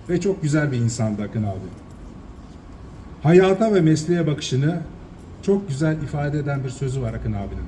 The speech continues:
"Eczacılık, güzel sanatlarla bilimi birleştiren bir meslektir." Çağdaş Eczacılık Hareketi'nin kurucularından olan Akın abimiz, meslek duayeni olarak bizlere örnek olan birçok hizmete imza atmıştır.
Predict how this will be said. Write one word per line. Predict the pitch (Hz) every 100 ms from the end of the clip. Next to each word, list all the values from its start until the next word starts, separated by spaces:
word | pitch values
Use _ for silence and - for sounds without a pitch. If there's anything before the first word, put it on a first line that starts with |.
| - - - - - - - -
"Eczacılık, | 151 156 175 170 165 196 - - - - - - - - -
güzel | 139 190 196
sanatlarla | 190 151 143 143 147 139 127
bilimi | 127 147 156 135
birleştiren | 131 131 127 - 143 131
bir |
meslektir." | 127 117 - 110 - - - - - - - - - - - - - - - -
Çağdaş | 151 170 214 214
Eczacılık | 175 151 165 151 156 185 165
Hareketi'nin | 143 127 131 127 135 170 -
kurucularından | 151 147 147 143 143 147 143
olan | 127 120
Akın | 123 131
abimiz, | 123 117 131 160 - - - - -
meslek | 135 175 - 214 -
duayeni | 165 165 160 160 160
olarak | 180 156 131 117 117
bizlere | 147 139 156
örnek | 156 147 165 165
olan | 131 151 180 175 - - -
birçok | 196 - 160
hizmete | 139 139 135 139
imza | 120 117
atmıştır. | 110 107 107 - 95